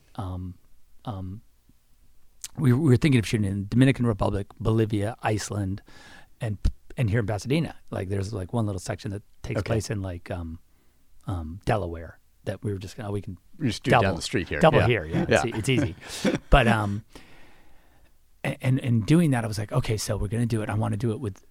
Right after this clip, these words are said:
Speaker 1: the smallest pop-, I'll, like, it'll be John Clothier, who's another camera operator, myself, two A Cs, sound guy,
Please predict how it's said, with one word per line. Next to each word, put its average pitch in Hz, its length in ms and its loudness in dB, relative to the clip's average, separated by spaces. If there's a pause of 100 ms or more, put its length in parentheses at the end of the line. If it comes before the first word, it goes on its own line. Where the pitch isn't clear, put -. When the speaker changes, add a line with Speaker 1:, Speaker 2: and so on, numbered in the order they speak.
Speaker 1:
the - 100 -10
smallest 117 680 -2
pop-, 120 200 -4
I'll, 127 340 0 (160)
like, 107 220 -8
it'll 110 140 -8
be 101 100 -8
John 117 380 -2
Clothier, 110 460 -4
who's 98 300 -4 (140)
another 104 300 -6
camera 101 320 -8
operator, 104 500 -6
myself, 101 760 -6 (260)
two 135 200 2
A 123 120 2
Cs, 87 600 -8
sound 107 500 -4
guy, 90 440 -8